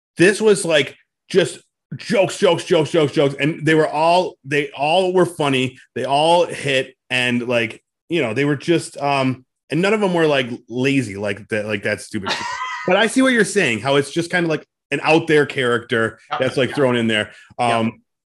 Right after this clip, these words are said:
Speaker 1: one of the things he said I thought was funny, he was like, that he found a teen that sings so quiet you can't even hear her, and he said he's gonna give her a spooky makeover and she'll be
Speaker 2: Yes.
Speaker 1: better than, uh,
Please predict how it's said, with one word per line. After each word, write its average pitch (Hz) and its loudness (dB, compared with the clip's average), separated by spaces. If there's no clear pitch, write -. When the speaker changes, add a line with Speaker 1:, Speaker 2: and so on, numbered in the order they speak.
Speaker 1:
one 165 2
of 180 4
the 170 2
things 160 -2
he 151 0
said 139 0
I 127 0
thought 131 2
was 117 -2
funny, 120 -2
he 113 0
was 107 -4
like, 110 -2
that 135 0
he 151 2
found 143 0
a 120 0
teen 151 0
that 120 -2
sings 147 0
so 160 0
quiet 131 -2
you 123 -4
can't 151 -2
even 135 0
hear 127 0
her, 107 0
and 123 0
he 131 2
said 143 0
he's 135 0
gonna 147 0
give 131 0
her 123 2
a 113 -2
spooky 151 0
makeover 120 2
and 117 0
she'll - 0
be 127 2
Speaker 2:
Yes. - -6
Speaker 1:
better 143 4
than, 127 0
uh, 117 -14